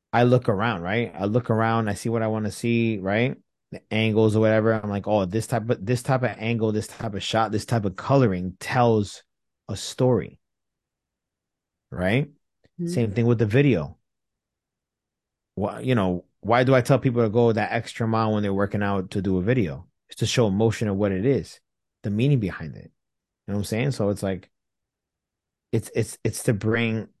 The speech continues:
Speaker 1: it's to bring people happiness and what, and what they're trying to accomplish. Like, you know, uh, in the industry, fitness, for example, um, they're trying to, people, a lot of people are trying to, like, really get out and get, and get viewed, right? To get seen. "Oh, I'm competing, I'm doing this."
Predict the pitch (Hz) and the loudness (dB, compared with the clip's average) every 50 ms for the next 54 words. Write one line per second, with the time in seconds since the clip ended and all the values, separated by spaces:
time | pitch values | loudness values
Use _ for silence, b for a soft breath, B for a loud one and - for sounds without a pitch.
0 | _ _ _ - 117 110 101 - - 127 107 - 120 117 107 - - - 143 131 | _ _ _ -4 -4 -4 -4 -2 -4 -2 0 0 0 0 0 -2 -2 0 0 0
1 | 135 - 110 104 - - - 117 131 139 - 117 101 98 98 95 - 101 92 92 | 2 0 0 0 -2 -2 -2 0 0 0 0 -2 -2 -2 -2 -4 -4 -4 -2 0
2 | 95 104 95 76 78 101 98 95 104 101 95 - 101 92 - - 104 98 92 90 | 0 0 0 -2 -2 -4 -2 0 0 0 0 -2 -4 -4 -4 -6 -6 -4 -4 -4
3 | 82 80 - 123 123 123 104 87 82 - 92 90 82 101 95 95 101 95 92 90 | -6 -6 -4 -4 -4 -2 -4 -6 -6 -6 -6 -6 -6 -6 -6 -4 -4 -2 -2 -2
4 | 87 87 95 92 95 110 110 107 120 139 151 139 - - 123 113 - 110 107 101 | -2 -4 -4 -4 -4 -4 -2 2 4 4 4 4 4 2 0 0 0 -2 -4 -2
5 | - 110 104 95 104 104 98 92 98 98 98 85 90 98 101 98 95 92 110 107 | -2 -4 -4 -2 -2 -4 -4 -2 -2 -2 0 0 0 0 0 0 2 2 2 0
6 | 104 - - - 113 110 110 107 98 - 120 110 95 92 113 117 117 113 95 95 | 0 -2 -6 -6 -4 -4 -2 -4 -2 0 0 0 2 2 2 2 2 2 2 4
7 | 98 101 104 104 123 107 113 104 - - 113 107 101 - 113 104 101 95 85 92 | 4 2 2 0 0 -2 -2 -2 -2 -2 -4 -4 -2 -2 -2 -2 -2 -2 -2 -2
8 | 104 104 107 98 110 101 98 98 95 107 104 120 110 101 107 104 95 87 b b | -2 -2 -2 -2 -2 -2 0 0 0 -2 -2 -2 -2 -2 -2 -2 -4 -4 b b
9 | b b b b - 107 104 98 104 92 87 92 110 143 214 214 120 78 85 - | b b b b -10 -6 -2 0 0 0 0 0 0 0 2 0 -2 -4 -8 -18
10 | _ _ _ _ _ _ _ _ - 90 113 127 120 101 101 - - 117 - 113 | _ _ _ _ _ _ _ _ -4 0 0 0 0 -2 -4 -10 -10 -4 -4 -2
11 | 98 107 104 98 - - - 131 143 147 135 107 98 92 95 98 95 92 104 113 | 0 0 0 -2 -2 -4 -4 -2 0 0 0 0 -2 -2 -2 -2 -2 -4 -4 -4
12 | - 120 107 - 120 117 120 117 107 101 98 104 113 110 104 104 113 120 139 139 | -4 -4 -2 0 0 0 2 0 0 -2 -2 -2 -2 -2 0 0 0 -2 -2 -4
13 | - | -6